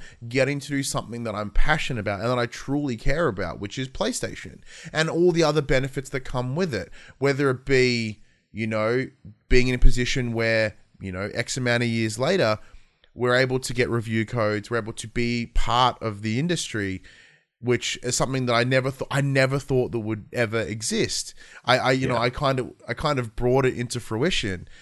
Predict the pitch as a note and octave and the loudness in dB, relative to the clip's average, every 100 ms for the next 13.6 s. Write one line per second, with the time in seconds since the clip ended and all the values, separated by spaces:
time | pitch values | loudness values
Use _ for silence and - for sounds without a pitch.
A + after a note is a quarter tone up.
0 | - - - B2 - B2 A2 G#2 G#2+ C3 | -20 -16 -8 -6 -4 -4 -2 -2 -2 -4
1 | - C#3 C3 - F3 B2+ F2+ - - - | -2 -2 6 10 10 8 2 -8 -16 -14
2 | - C3 C#3 B2+ B2 B2 - A2+ C3 B2+ | -6 -2 -2 0 -2 -2 2 2 2 -4
3 | B2+ A2+ A2+ A2+ - A#2+ B2+ A#2 G#2 A2 | -2 0 0 8 10 10 2 -4 -4 -6
4 | G#2 A#2 A#2 A2+ - G#2+ A2+ G#2+ G#2 A#2 | -4 -6 -4 -6 -8 -12 -8 -4 -2 -4
5 | - G#2+ A#2 C#3+ - G#2+ - - - - | -4 -8 -6 -6 -4 -6 -6 -12 -16 -20
6 | - - - A#2 C#3 C3 B2+ C#3+ C3+ B2+ | -20 -10 -4 0 0 0 0 2 2 4
7 | A#2+ A2+ A2+ A2+ A2+ G#2 G#2 A2+ E3 D3+ | 2 2 0 0 0 -2 -2 -2 -2 -2
8 | F#2 E2+ G2+ G#2+ E2+ A2+ A2+ A#2 A#2 G#2 | -6 -6 -6 -6 -6 -6 -6 -6 -4 -6
9 | - - - - B2 C3+ C3 A2 - C#3 | -10 -20 -12 -4 0 0 0 -4 -8 -4
10 | C#3+ C#3 C3 B2+ C3 A2+ A2+ A#2+ G2+ A#2 | 0 6 6 6 0 -2 -2 -6 -6 -6
11 | A2 G#2 G#2 - C3 A2 G#2 A2+ A2 - | -6 -6 -4 0 2 2 -2 -4 0 4
12 | A2+ A2 - - G2 G#2+ C3 B2 C3+ C3 | 4 4 -6 -12 -10 -4 -4 -2 0 0
13 | C3 - C#3+ B2 G2+ F#2+ | 4 6 6 4 0 -4